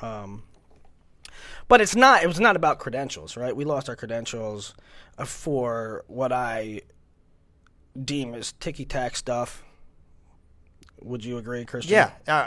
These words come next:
Speaker 2: I would agree completely. I, I think it, it stems from, um, I guess, the U S O Cs in, in relationship with N B C, their, their fear of what we were doing. You know, we, we got, they threatened to, to pull our credentials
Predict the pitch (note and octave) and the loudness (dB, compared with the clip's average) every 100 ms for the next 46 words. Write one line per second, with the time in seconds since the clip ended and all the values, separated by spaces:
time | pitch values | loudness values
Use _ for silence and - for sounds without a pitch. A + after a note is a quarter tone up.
0 | C3+ C#3+ B2 B2+ B2+ G#2+ A2+ C3 C3 B2 | 2 2 -2 -6 -8 -10 -4 -2 0 0
1 | A#2+ A#2 A#2+ B2 D#3 C#3 - B2+ - - | 0 0 -4 -6 -4 -4 -6 -10 -12 -6
2 | C#3+ C#3 C3 - B2+ A#2+ A2 G#2 - - | -4 -2 -4 -2 2 2 0 -4 -12 -14
3 | - - - - - A#2 A2+ A2+ A2 G#2 | -14 -20 -20 -20 -6 0 2 4 2 0
4 | G#2 G#2+ - - - A2 A#2+ G#2+ A#2 A#2 | -4 -14 -18 -20 -12 -10 -8 -4 0 0
5 | - A#2+ - A2+ A#2+ A#2+ A#2 A2 G#2+ G2 | 0 -6 -8 -10 -8 -8 -10 -14 -16 -16
6 | F2 - - - - - A2+ A2 G#2+ A2+ | -18 -20 -20 -20 -20 -10 -4 -2 -2 -6
7 | - A2+ - - - - G2+ A#2+ B2 A#2 | -4 -6 -6 -14 -18 -8 -2 0 0 -2
8 | - A#2 G#2+ - B2 A#2+ G#2 - A#2 G#2+ | -4 -6 -6 -4 2 2 2 -2 -2 -2
9 | - F#3 F3+ D3 C3 B2 - - - - | -4 0 6 8 6 4 -4 -18 -12 2
10 | C#3 C3 C#3+ C3 C3+ B2 D#3 D3+ A#2+ A#2 | 4 6 4 4 0 4 6 6 2 -2
11 | A#2 - - - C#3+ C3+ C3 D3+ E3 - | -4 -8 -10 -8 -4 -2 -2 -2 -4 -8
12 | C3+ E3 C#3 A2+ - - - C#3+ D#3+ - | -6 0 2 0 -8 -20 -8 -4 -4 2
13 | C#3 B2 B2 A#2+ A#2 A2+ - A#2 - B2 | 4 4 0 0 2 2 0 0 4 4
14 | A#2 - G#2+ A2+ A2 A#2+ A#2 A2 - | 2 -2 -2 -2 0 0 0 0 -8